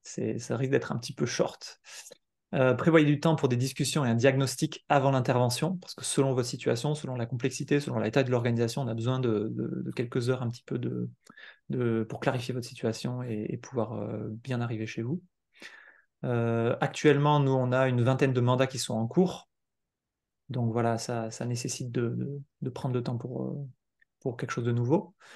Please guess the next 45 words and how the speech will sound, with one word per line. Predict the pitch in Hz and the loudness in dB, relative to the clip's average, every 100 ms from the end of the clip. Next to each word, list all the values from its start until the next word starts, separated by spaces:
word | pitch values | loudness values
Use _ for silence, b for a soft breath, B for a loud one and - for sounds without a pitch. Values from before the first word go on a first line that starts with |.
| B B _ _ _ - | B B _ _ _ -8
Et | |
puis | 120 123 | -4 -4
finalement, | - 139 131 143 160 | 0 2 2 4 4
au | 143 | 4
niveau | 120 127 | 2 2
des | 120 | 2
tarifs, | 120 151 143 170 - | 0 2 4 2 0
donc | 135 117 | -2 0
sachez | 131 - 151 | 0 2 2
qu'on | 147 139 147 131 120 | 6 6 6 2 2
est | 120 120 _ _ _ _ _ _ | 2 -2 _ _ _ _ _ _
très | - 147 131 | -2 2 4
habitué | 135 127 139 143 | 4 0 4 4
à | |
travailler | 139 - 120 120 | 4 0 2 2
autant | 131 143 151 | 2 2 2
avec | 131 | -2
des | 120 120 | -2 -2
toutes | 190 185 | -4 -4
petites | 160 165 143 | -4 0 2
associations | 139 131 131 135 | 2 0 -4 -4
de | |
quartier | - 160 - 165 | -2 -4 -2 -6
qui | 143 | -4
n'ont | 131 123 | -6 -4
pas | 120 | 0
un | 156 143 | 2 4
rond | 139 220 - B B B - | 4 2 -2 B B B 0
qu'avec | 135 139 139 | 4 4 4
des | 127 | 2
grosses, | 123 151 127 - - | 4 4 2 -6 -10
grosses | - 156 139 | 0 2 4
entreprises. | 127 127 - 147 180 - - B B B B _ - | 2 -2 -4 -6 -8 -14 -20 B B B B _ -4
Euh, | 123 117 - | 0 0 2
et | |
donc | 120 120 123 | 2 2 4
là, | 147 | 6
au | 143 | 6
niveau | 123 117 | 2 2
tarifaire, | 139 117 - 139 143 | 2 0 0 0 2
on | 123 127 | 0 4
a | |
de | 147 | 4
la | 139 | 4
flexibilité. | - 131 - 123 117 117 143 175 | 2 -4 -2 -2 -2 -2 -2 -4